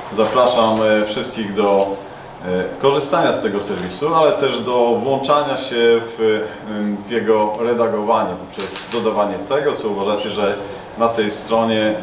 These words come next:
powinno się znaleźć, o czym chcielibyście poinformować mieszkańców.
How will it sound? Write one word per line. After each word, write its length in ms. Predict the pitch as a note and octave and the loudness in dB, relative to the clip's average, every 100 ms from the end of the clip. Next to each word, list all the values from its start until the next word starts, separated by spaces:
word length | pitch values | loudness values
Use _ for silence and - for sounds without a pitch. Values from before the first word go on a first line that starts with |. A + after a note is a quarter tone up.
| - - | -8 0
powinno 380 | A2 A2+ G#2+ | 0 0 -2
się 280 | G#2 G#2+ G2+ G2 G2+ G2 | -2 -2 -2 -2 -8 -6
znaleźć, 360 | A2+ A#2 A2 - - | 2 4 4 0 -6
o 40 | |
czym 180 | A2 G#2 - - | -8 -8 -10 -14
chcielibyście 540 | - B2 A#2 A2 - | -6 -4 -4 -6 -6
poinformować 840 | G#2+ G#2+ G#2 A2 G2+ G2 F#2+ F#2+ - - - - - - - | -4 -2 -2 -2 0 2 2 0 -4 -8 -14 -14 -16 -14 0
mieszkańców. 560 | A2+ - C3+ C3+ C#3 | 0 4 4 4 0